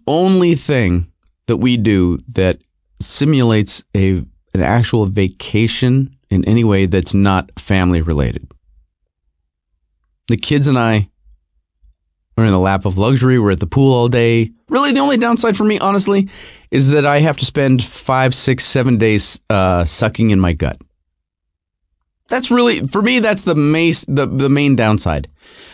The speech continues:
That and every once in a while I have to go to some gathering, some dinner. I have to act like a normal person, part of society. I don't wanna go in there, "Well, I really, honestly, dude, stay-at-home dad."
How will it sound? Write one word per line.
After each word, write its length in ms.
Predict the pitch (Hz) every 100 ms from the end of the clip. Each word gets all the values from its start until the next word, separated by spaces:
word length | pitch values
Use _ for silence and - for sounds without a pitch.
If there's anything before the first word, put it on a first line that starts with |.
| -
That 240 | 156 170
and 100 | 170
every 140 | 156 143
once 140 | 135
in 40 | 127
a 40 |
while 60 | 123
I 40 |
have 80 | 117
to 80 | 127
go 100 | 123
to 300 | 117 101 - - _ -
some 240 | - 117
gathering, 400 | 101 98 101 104
some 200 | 104 101
dinner. 500 | 95 139 143 143 143 - _ _ _ -
I 60 |
have 80 | 208
to 80 | 208
act 140 | 208
like 180 | 107 107
a 180 | 101 98
normal 540 | 113 113 110 107 101
person, 760 | - 123 117 - 113 104 110 107
part 160 | - 101
of 60 |
society. 500 | 107 98 120 123 123
I 40 | 117
don't 120 | 107
wanna 120 | 117
go 120 | 113
in 60 | 113
there, 120 | 101
"Well, 380 | 220 180 92 78
I 80 | 101
really, 420 | 95 147 247 254
honestly, 440 | 175 208 233 254 240
dude, 260 | 247 247
stay-at-home 380 | - 175 180 170
dad." 260 | 147 92